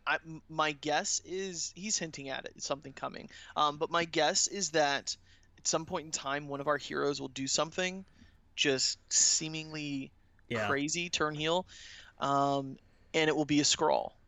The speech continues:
Speaker 1: and that's how they'll be introduced, and it will be this, "What the fuck? Who's a Skrull?" And there you go. You got an Avengers film where they're trying to figure out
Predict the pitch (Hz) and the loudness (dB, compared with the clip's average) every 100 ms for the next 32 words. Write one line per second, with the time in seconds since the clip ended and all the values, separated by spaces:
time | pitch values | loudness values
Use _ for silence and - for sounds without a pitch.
0 | - 147 143 139 143 135 135 135 135 131 | -8 0 0 2 2 2 2 -2 -6 -6
1 | 143 143 127 - - 135 139 139 139 123 | -4 -4 -2 -4 -4 -4 -2 0 2 2
2 | - 151 147 151 147 143 - - 147 - | 0 -2 0 2 2 -2 0 2 0 -2
3 | 180 175 151 - 160 175 160 147 - - | -6 -2 0 0 4 6 4 2 -8 -4
4 | 160 196 214 196 139 160 170 202 214 196 | 2 4 4 4 2 -2 0 0 0 -4
5 | 180 208 175 - 156 139 139 135 - - | -4 -4 -6 -8 -8 -10 -12 -20 -20 -14
6 | 156 160 156 185 180 165 170 160 151 147 | -6 -4 -2 -2 -2 -2 -2 2 2 0